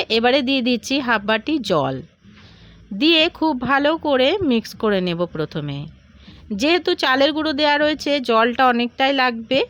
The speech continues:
সেই কারণে ওই বাটি মেপে আমি আরও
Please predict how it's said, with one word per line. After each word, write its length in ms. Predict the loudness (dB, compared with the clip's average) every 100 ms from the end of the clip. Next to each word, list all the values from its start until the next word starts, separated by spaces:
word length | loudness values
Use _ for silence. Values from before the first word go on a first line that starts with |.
| -8 -20 -8
সেই 180 | -4 0
কারণে 400 | 2 2 2 0 -4 -2
ওই 200 | 0 2
বাটি 360 | 0 0 0
মেপে 400 | 0 0 0 0
আমি 300 | 2 2 0 0
আরও 300 | 0 2 2